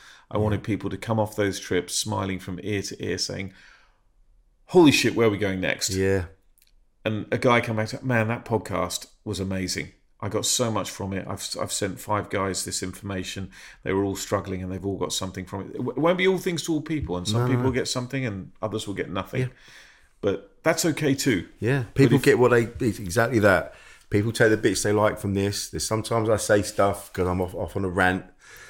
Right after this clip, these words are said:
Speaker 2: and they go, "Oh, I don't really agree with that, but he did say that other thing, so I'm quite, I'm on board with that."
Speaker 1: Yeah.
Speaker 2: And that's it. And that's, it's all, at the end of the day, it's about the dialogue and opening up those safe,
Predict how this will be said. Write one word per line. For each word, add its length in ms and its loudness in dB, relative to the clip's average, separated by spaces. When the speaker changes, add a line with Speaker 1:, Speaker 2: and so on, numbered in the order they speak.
Speaker 2:
and 100 0
they 80 2
go, 260 4
"Oh, 60 0
I 200 4
don't 80 2
really 180 6
agree 180 4
with 120 6
that, 360 4
but 360 8
he 100 -2
did 200 0
say 120 6
that 120 8
other 180 4
thing, 340 0
so 220 2
I'm 120 6
quite, 180 4
I'm 100 6
on 120 4
board 180 4
with 80 6
that." 340 2
Speaker 1:
Yeah. 320 4
Speaker 2:
And 140 4
that's 240 2
it. 220 4
And 120 0
that's, 220 2
it's 400 0
all, 300 6
at 80 -6
the 100 4
end 120 4
of 20 6
the 80 6
day, 340 4
it's 180 -10
about 280 0
the 60 -4
dialogue 680 4
and 160 -2
opening 400 2
up 160 0
those 260 4
safe, 680 0